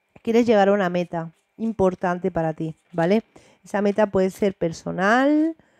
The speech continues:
puede ser, em, una meta de trabajo, una meta económica o familiar, me dicen también, una meta familiar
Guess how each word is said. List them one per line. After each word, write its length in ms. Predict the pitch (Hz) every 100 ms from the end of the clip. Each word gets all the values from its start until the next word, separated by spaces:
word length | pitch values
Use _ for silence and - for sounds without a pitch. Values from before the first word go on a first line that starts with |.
| _ _ _
puede 240 | 196 185 190
ser, 600 | - 190 190 185 180 -
em, 720 | 180 180 175 170 170 165 160 - _ _ _ _ - 196
una 180 | 202
meta 440 | 190 170 190 170 165
de 140 | 180
trabajo, 500 | - 147 156 233 -
una 140 | 269 214
meta 200 | 185 180
económica 760 | - 180 202 220 - 226 - _ _ _ _ _ _ _
o 200 | - 226 226
familiar, 720 | 214 202 202 190 220 180 185
me 100 | 190
dicen 300 | 190 - 214
también, 340 | 196 175 170
una 100 | 175
meta 260 | 190 190 214
familiar 640 | - 190 185 185 170 -